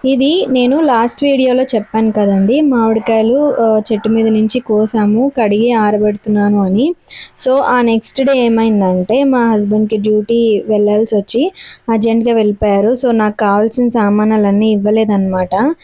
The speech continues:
So, ఆ రోజు కూడా మేము హ-, అనుకోకుండా కొయ-, కొయాల్సి వచ్చింది.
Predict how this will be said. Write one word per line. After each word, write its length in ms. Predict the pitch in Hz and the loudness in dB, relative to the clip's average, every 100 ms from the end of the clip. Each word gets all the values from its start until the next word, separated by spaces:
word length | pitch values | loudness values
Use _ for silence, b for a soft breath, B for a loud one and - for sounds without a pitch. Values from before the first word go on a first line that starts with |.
| B B - | B B -4
So, 100 | 247 | -2
ఆ 340 | 247 - 220 233 | 0 0 0 0
రోజు 260 | 262 269 | 0 0
కూడా 140 | 285 285 | 0 2
మేము 240 | 269 262 | 2 0
హ-, 180 | 254 - | 0 -2
అనుకోకుండా 840 | 214 214 240 240 247 247 254 240 233 | -2 0 -2 -2 0 2 2 0 0
కొయ-, 340 | 220 208 226 226 | 0 0 -2 -2
కొయాల్సి 360 | 220 214 233 | 0 0 0
వచ్చింది. 560 | 226 - 202 190 226 | -4 -2 0 2 0